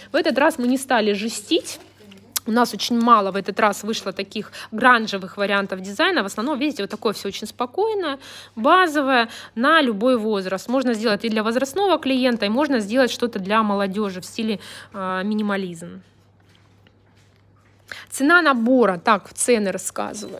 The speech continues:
Давайте, читаем. Значит так, поштучка. Цена не изменилась. Вообще цены не изменились на цветник.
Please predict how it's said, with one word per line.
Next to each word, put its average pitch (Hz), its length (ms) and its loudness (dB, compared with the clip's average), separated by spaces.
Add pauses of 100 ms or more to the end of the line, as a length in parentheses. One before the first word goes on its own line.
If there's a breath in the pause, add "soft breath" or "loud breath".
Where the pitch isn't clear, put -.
Давайте, - 580 -6
читаем. 185 500 -8 (160)
Значит 220 420 -2
так, 202 180 6 (100)
поштучка. 277 880 2 (720 loud breath)
Цена 294 340 2
не 254 120 2
изменилась. 269 680 2
Вообще 262 220 -2
цены 285 280 2
не 226 140 4
изменились 226 500 0
на 214 160 0
цветник. 196 560 -8